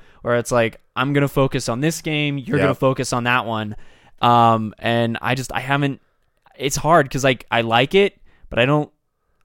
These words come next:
Speaker 1: I, I don't like it as much as I, I want to.
Speaker 2: That's a little upsetting.
Speaker 1: Yeah.
Speaker 2: But, um, going back to Assassin's Creed three, this game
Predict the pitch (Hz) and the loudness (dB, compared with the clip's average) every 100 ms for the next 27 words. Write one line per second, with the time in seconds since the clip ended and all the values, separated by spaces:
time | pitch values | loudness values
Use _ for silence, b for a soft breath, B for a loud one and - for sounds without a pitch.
0 | - 127 - 139 151 - 131 127 131 127 | -4 -2 2 2 2 0 2 2 2 -2
1 | 120 117 - 110 110 - _ - 104 104 | -2 -4 -4 -4 -4 -6 _ -10 -8 -8
2 | 85 - - - 101 92 - 131 107 78 | -14 -16 -20 -12 -10 -10 -10 -6 -6 -8
3 | 78 87 87 107 - - - - 113 120 | -12 -16 -16 -18 -20 -20 -20 -20 -6 -4
4 | 120 - _ _ _ _ - 104 95 92 | -4 -6 _ _ _ _ -6 -2 -2 -6
5 | 90 - _ _ 113 131 190 175 107 104 | -12 -20 _ _ -18 -12 -10 -6 -2 -2
6 | 98 - 101 92 95 - - 92 - 95 | -2 -10 -12 -8 -10 -10 -12 -14 -12 -14
7 | 87 107 - 147 151 | -12 -14 -12 -10 -10